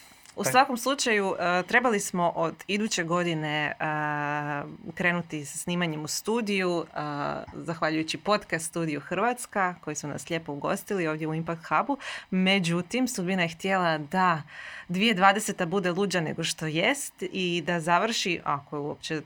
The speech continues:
Speaker 1: to zadnja vijest do velike ove godine, jednom velikom, velikom investicijom i to u startup, odnosno tvrtku Microblink. No, idemo redom.
Speaker 2: Da. Ja sam Ivan.
Speaker 1: Ja sam Mia.
Speaker 2: <laughs> I dobrodošli u Letokracija podcast.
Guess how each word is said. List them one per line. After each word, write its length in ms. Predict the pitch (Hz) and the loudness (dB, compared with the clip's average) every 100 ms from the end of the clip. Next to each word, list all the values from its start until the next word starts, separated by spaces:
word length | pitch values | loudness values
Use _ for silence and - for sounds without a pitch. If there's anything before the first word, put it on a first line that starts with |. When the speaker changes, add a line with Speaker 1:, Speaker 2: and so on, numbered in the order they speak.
| - | -6
Speaker 1:
to 100 | 160 | -4
zadnja 320 | 156 143 147 | 0 0 2
vijest 360 | 160 156 156 - | 0 0 -2 -4
do 100 | 156 | -2
velike 360 | 156 156 156 156 | 0 0 -2 -2
ove 180 | 147 | -2
godine, 520 | 147 160 180 175 151 147 | 0 0 0 0 0 0
jednom 220 | 160 160 | 0 0
velikom, 460 | 165 185 165 160 | 2 2 0 -2
velikom 380 | 156 160 156 147 147 | -2 -2 -4 -8 -8
investicijom 920 | 147 139 - - 156 - 151 139 - - - - | -8 -10 -10 -8 -8 -10 -10 -10 -12 -16 -20 -16
i 120 | - 139 | -12 -12
to 160 | - 135 - | -10 -10 -10
u 120 | - - | -14 -20
startup, 480 | - 151 143 - 139 | -6 -6 -6 -10 -10
odnosno 320 | - 143 - 143 | -10 -10 -10 -10
tvrtku 400 | 143 143 - 151 - - - | -10 -10 -10 -10 -12 -16 -6
Microblink. 600 | - 202 196 160 135 117 - - _ _ | -2 0 0 -2 -4 -8 -14 -20 _ _
No, 120 | - 214 | 0 2
idemo 240 | 170 156 | 2 0
redom. 220 | - - - _ _ - | -2 -8 -16 _ _ -2
Speaker 2:
Da. 220 | 107 107 - - _ - | -2 -2 -12 -20 _ -2
Ja 140 | 117 | 0
sam 180 | - 180 | 2 2
Ivan. 260 | 113 131 196 277 | 4 4 4 8
Speaker 1:
Ja 120 | 233 220 | 10 10
sam 220 | 339 302 | 8 8
Mia. 220 | 185 254 381 294 - - - | 10 12 10 8 4 2 -2
Speaker 2:
<laughs> 420 | - - - 165 | 2 6 6 8
I 60 | 214 | 6
dobrodošli 500 | 156 156 131 139 180 | 8 6 6 6 6
u 40 | |
Letokracija 520 | 190 220 131 123 139 143 | 4 4 4 4 2 2
podcast. 560 | 392 370 - 117 - | 2 4 2 0 -2